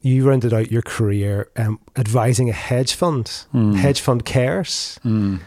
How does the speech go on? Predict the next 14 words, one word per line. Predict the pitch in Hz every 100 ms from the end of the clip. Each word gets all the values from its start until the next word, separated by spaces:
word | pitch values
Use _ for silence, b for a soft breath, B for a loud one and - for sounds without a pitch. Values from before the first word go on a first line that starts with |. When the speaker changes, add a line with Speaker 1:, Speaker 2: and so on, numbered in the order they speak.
| - -
Speaker 1:
Tell | 190
me | 185
about | 120 110
that | 120 117
work. | 123 -
I | 131
mentioned | 147 151 156
it | 131
in | 113
the | 113
introduction, | 104 107 110 - 143 131
the, | 117 117
the | 107
Utopian | 113 113 120 120 143 131 151 143 110